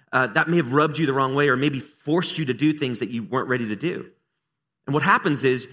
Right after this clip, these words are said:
you end up conforming. You don't change. So freedom is necessary for us to make decisions, for us to actually change, to think differently about things, to value things differently.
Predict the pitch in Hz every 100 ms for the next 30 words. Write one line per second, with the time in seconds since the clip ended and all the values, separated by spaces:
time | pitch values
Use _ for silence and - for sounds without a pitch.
0 | - 160 170 170 - 151 127 170 165 131
1 | 107 131 135 - 147 117 92 - - _
2 | _ _ _ - 143 - 277 277 175 147
3 | 151 180 180 - 131 131 131 135 - 127
4 | 104 107 139 120 104 90 - _ _ _
5 | _ _ _ _ - 135 - 120 - 131
6 | 107 - 147 143 113 98 - _ _ 131
7 | 170 156 - 151 151 123 113 107 - 113
8 | - 113 92 127 139 135 117 101 - 110
9 | 95 85